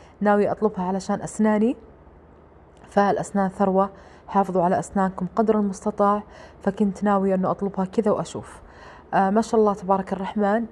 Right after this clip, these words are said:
التغليف وصلني رائع، التغليف وصلني ممتاز. هذا المنتج في منه،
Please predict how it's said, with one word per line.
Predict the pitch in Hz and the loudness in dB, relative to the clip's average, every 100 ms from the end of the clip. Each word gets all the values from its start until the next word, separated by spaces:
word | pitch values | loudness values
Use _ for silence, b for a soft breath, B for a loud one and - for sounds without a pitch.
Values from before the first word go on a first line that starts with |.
| - | -6
التغليف | 190 190 185 - 185 202 190 | -2 0 -2 -4 0 0 0
وصلني | 185 190 180 185 | -6 -4 -2 2
رائع، | 208 - 220 160 - B B B | 2 2 0 -2 -4 B B B
التغليف | - - 196 196 185 | -8 -4 -2 -2 -4
وصلني | - 202 185 | -4 0 0
ممتاز. | 185 175 196 214 233 | 0 -2 0 0 0
هذا | 190 208 202 | 0 2 2
المنتج | 196 190 190 - 214 226 - | 2 0 -2 -2 -2 -2 -10
في | - 202 | -4 -2
منه، | 190 208 202 214 | 2 2 2 0